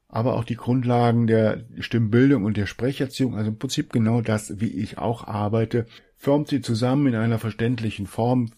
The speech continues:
die für, auch für Anfänger ganz gut ist. Jeder Teil fängt mit einem theoretischen Teil an, wo sie genau erklärt, wie das Nervensystem, die Stimme und so weiter funktioniert.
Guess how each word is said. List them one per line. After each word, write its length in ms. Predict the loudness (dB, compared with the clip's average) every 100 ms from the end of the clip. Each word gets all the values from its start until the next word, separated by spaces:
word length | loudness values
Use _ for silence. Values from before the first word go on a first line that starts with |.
| -12
die 80 | -8
für, 160 | -6
auch 180 | -4 -4
für 380 | -2 -2 -2 -6
Anfänger 500 | -4 -2 0 2 2
ganz 260 | 2 -2 -2
gut 220 | -4 0
ist. 240 | 0 0 4
Jeder 280 | 6 6 4
Teil 220 | 2 2
fängt 220 | 2 0
mit 140 | 0
einem 460 | 0 2 4 2 0
theoretischen 560 | 2 4 2 2 0 0
Teil 280 | 4 4
an, 220 | 4 4 4
wo 80 |
sie 140 | 4 4
genau 280 | 4 4 2
erklärt, 500 | -2 0 2 2 -2 -20 -18 -8
wie 100 | -6
das 140 | -2
Nervensystem, 680 | 0 0 -2 -6 0 2 2
die 100 | 0
Stimme 240 | 0 0
und 120 | 2
so 40 | 0
weiter 220 | 0 -2
funktioniert. 560 | -4 -6 0 4 4